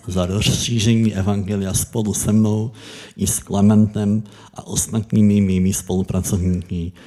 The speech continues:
jejichž jména jsou v knize života.“ Ze Skutku v šestnácté kapitole víme, že když Pavel poprvé přišel do Filipí, tak se ujala jedna žena, která se jmenovala Livie.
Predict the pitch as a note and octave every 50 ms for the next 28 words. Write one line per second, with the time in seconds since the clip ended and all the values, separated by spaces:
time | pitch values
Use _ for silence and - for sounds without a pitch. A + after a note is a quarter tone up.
0 | - - - F#3+ G3+ - - - - F2+ F#2+ G3 G3 G3+ G2 - - - F2+ F2+
1 | F#2 F2 - - - F2+ E2+ F2 F#2 D#2+ F2 F#2 E2 E2+ D#2+ D#2 - E2 D#2 C#2+
2 | C#2 - - _ _ _ _ _ _ - - _ _ _ _ _ _ _ _ _
3 | _ _ - _ - - _ _ _ _ _ _ _ - - - - - - -
4 | - C3+ C#3+ - - - F4 A#3+ - - - G#2 - - A2+ - - G2 F#2+ F#2+
5 | - - - G#2 - - G#2+ - - A2 - A#2 A2 G#2+ G#2 G#2+ G#2 G#2 G#2 G#2+
6 | A2 G#2+ G#2+ G#2+ A2 A#2 G#2+ F#2 G2 G2 G2 G2 G2 G2 F#2+ F#2+ F#2 F#2+ - -
7 | - - - F#2+ - - - - F#3 F3+ D#3 B2 G2 E2+ D#2+ - - - - _
8 | _ _ - C3 B2 - E3+ C3+ G2+ G#2 - - - - - - - G#2 G2+ G#2
9 | A2+ A#2+ A2 G2+ - F2 - - A#2 A#2 C3 B2+ - F#2+ F#2+ G2+ - - - -
10 | - - - - - - - - - - - - - - _ - F#2+ - - -
11 | - A#2+ A2 G#2 - B2+ A#2+ A2+ A2+ A2+ G#2+ G2+ G2+ G2+ G#2 A2 - - G#2 F#2+
12 | G2+ G#2 G2+ G2 F#2 G2+ G#2 G2+ F2 D2+ C#2+ - - - - D#2+ D#2 D#2 D#2 D#2
13 | F2+ F2+ F2+ F#2 F#2+ F2+ F#2 F#2+ F#2 F#2+ F#2+ F#2 G2 G2+ F#2+ G#2 F#2 D#2 C#2+